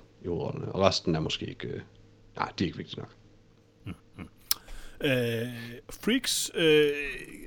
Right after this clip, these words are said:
Speaker 2: science fiction thriller film om, øh, jeg ved ikke, vi kommer vel til at spoil den, går ud fra.
Speaker 1: Oh ja, hundrede procent. Så, altså, I don't know.
Speaker 2: Nok nødt til.
Speaker 1: Altså, ja, Freaks er en science fiction horror action ting. Øh, hvis
Speaker 2: Man
Speaker 1: det
Speaker 2: kan ikke rigtig
Speaker 1: lyder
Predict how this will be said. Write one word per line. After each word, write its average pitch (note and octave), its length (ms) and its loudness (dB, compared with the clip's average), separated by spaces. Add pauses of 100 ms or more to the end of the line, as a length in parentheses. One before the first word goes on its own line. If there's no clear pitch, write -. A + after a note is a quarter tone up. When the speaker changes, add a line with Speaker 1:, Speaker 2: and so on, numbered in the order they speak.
(220)
Speaker 2:
science - 420 2
fiction G3+ 360 0 (100)
thriller G3+ 360 6
film E3 480 0
om, C3 400 4 (160)
øh, C#3 100 4 (840)
jeg G#2+ 120 -10
ved G2+ 120 -8
ikke, G#2+ 120 0
vi A2 60 0
kommer A#2 160 4
vel A#2+ 100 2
til - 100 4
at C3 60 6
spoil C#3+ 280 8
den, C3+ 80 2
går A#2+ 140 10
ud B2+ 60 8
fra. C3 260 4 (1000)
Speaker 1:
Oh C#3+ 180 12
ja, F#2 100 10
hundrede F2+ 200 8
procent. D#2 240 2
Så, D#2+ 200 4
altså, E2+ 220 6
I - 300 -4
don't F#2 40 2
know. E2 120 2
Speaker 2:
Nok F#2+ 120 -6
nødt F#2+ 140 -6
til. F2+ 140 -4 (760)
Speaker 1:
Altså, A2+ 160 4 (240)
ja, G#2 220 12
Freaks D3+ 240 10
er B2 120 8
en B2 120 12
science A2+ 260 8
fiction A2 380 6
horror G2+ 420 8
action F2 380 4
ting. D#2+ 220 4 (220)
Øh, E2 60 -2
hvis - 20 2
Speaker 2:
Man E2 680 2
Speaker 1:
det E2 80 0
Speaker 2:
kan G#2 160 10
ikke G3 140 12
rigtig E3 140 8
Speaker 1:
lyder - 40 4